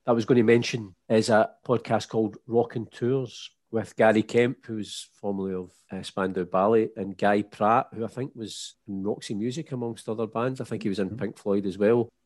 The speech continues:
Speaker 1: And they basically just get one of their kind of musical pals on for an hour to talk about their life, their career, and, and what have you. And I think because they're so involved in music,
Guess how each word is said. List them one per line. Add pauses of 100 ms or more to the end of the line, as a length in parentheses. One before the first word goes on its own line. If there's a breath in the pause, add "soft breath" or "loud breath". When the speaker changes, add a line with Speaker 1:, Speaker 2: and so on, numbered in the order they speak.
(120)
Speaker 1:
And
they
basically
just
get (160)
one
of
their
kind
of
musical
pals
on
for
an
hour
to
talk
about (280)
their
life,
their
career,
and,
and
what
have
you.
And
I
think
because
they're
so
involved
in
music,